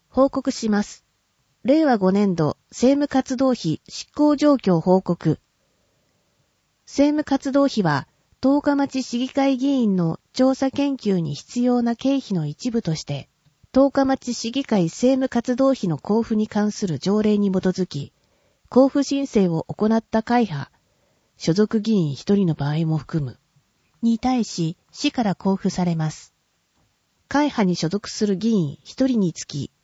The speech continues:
年額十五万円を人数分一括で交付し、残金が生じた場合は市へ返還されます。表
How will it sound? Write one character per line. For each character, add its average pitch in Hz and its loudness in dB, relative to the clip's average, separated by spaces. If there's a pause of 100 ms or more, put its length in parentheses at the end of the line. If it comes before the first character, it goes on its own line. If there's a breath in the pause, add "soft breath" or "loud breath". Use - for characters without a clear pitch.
(140)
年 247 2
額 220 0
十 233 0
五 247 6
万 240 2
円 165 2
を 139 -2 (320)
人 240 2
数 240 -2
分 226 0
一 175 -4
括 240 -2
で 226 2
交 208 2
付 180 0
し、 175 -2 (380)
残 269 2
金 185 2
が 143 -4
生 202 0
じ 208 -2
た 190 -2
場 175 2
合 175 2
は 165 -2
市 - -4
へ 180 2
返 185 -2
還 175 0
さ 165 -6
れ 165 -2
ま 147 -4
す。 - -20 (1400)
表 262 6